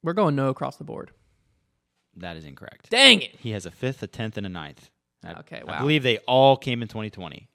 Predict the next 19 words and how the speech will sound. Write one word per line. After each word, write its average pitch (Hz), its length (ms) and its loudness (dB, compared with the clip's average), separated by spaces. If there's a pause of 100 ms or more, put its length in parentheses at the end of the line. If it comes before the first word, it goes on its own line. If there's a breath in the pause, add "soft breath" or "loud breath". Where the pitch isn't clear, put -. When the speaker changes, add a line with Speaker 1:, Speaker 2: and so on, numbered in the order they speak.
(240)
Speaker 1:
Okay. 147 460 0 (760)
Dang. 95 320 -8
Speaker 2:
Um, 80 340 -18 (1120)
next 117 360 -6
player, - 460 -14 (1700)
Zach 90 320 -8
Melton. 90 420 -10 (1700)
Does 90 120 -18
he 87 80 -12
have 87 120 -10
any 95 120 -12
top 95 180 -10
threes? - 340 -14 (1400)
Does 95 160 -12
he 87 60 -10
have 85 120 -10
any 90 100 -12
top 98 240 -12
fives? 117 440 -16